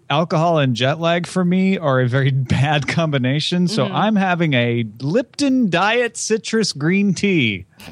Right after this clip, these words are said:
Speaker 1: Don't laugh.
Speaker 2: <laughs> I was too late. I was already laughing.
Speaker 1: Also, the fact that it's a Lipton Diet Citrus Green Tea is because my sister was house sitting for me while I was gone, and that's what she left in the fridge.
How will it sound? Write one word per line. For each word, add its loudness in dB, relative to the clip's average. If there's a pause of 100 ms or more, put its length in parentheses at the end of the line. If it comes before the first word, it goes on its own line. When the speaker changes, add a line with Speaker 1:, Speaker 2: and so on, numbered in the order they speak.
(1040)
Speaker 1:
Don't 0
laugh. 0 (180)
Speaker 2:
<laughs> 0
I 2
was 0
too -6
late. 2
I 0
was -8
already -4
laughing. -2
Speaker 1:
Also, 2
the 2
fact 0
that 4
it's 0
a 4
Lipton 0
Diet 2
Citrus -2
Green 0
Tea -2
is 0
because -2
my 0
sister 0
was 0
house 2
sitting 0
for -2
me -2
while 2
I 4
was 2
gone, 4
and 4
that's 2
what -2
she -2
left -2
in -4
the -2
fridge. -10